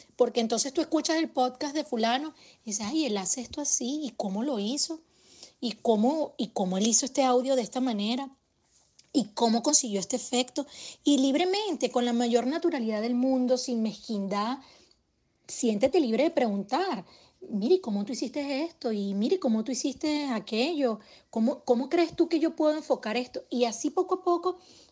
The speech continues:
vas aprendiendo, vas, am, vas, mm, fogueándote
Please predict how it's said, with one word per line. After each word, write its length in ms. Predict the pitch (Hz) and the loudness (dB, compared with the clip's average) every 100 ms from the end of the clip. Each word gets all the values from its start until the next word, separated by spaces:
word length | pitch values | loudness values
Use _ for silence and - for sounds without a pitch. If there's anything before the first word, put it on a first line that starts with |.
| - | -4
vas 300 | 202 226 240 | 0 0 -2
aprendiendo, 880 | 311 269 220 220 226 226 226 233 - | 0 0 0 0 0 0 0 -2 -4
vas, 500 | 190 175 220 214 - | -4 -2 -2 -4 -8
am, 280 | - 254 254 | -2 -2 -2
vas, 480 | 247 214 240 247 - | -4 0 0 0 -4
mm, 600 | 339 349 349 320 285 240 214 208 - _ | -4 -4 -2 -2 0 -2 -4 -8 -20 _
fogueándote 840 | - 254 208 254 240 202 175 175 170 | -2 0 2 2 2 -2 -4 -6 -12